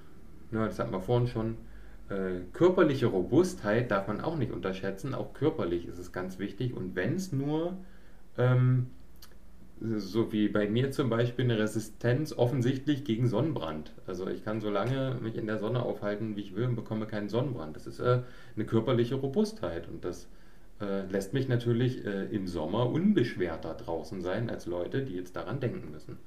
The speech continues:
Jetzt mal so als ganz lapidares Beispiel. Aber ich denke, auch das macht schon was. Dann die soziale Wertschätzung und Integration, vor allen Dingen halt durch Familie. Die Selbststeuerung und kreative Fähigkeiten,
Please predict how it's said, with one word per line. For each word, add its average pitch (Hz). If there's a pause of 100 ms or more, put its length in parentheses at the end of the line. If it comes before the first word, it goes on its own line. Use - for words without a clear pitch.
(420)
Jetzt 95
mal 92
so 95
als 92
ganz 95
lapidares 92
Beispiel. 73 (400)
Aber 101
ich -
denke, -
auch 123
das -
macht 80
schon 76
was. 78 (720)
Dann 123
die 104
soziale 131
Wertschätzung 147
und 110
Integration, 131
vor -
allen 107
Dingen 107
halt 104
durch 104
Familie. 101 (1200)
Die 117
Selbststeuerung 135
und 104
kreative 139
Fähigkeiten, 85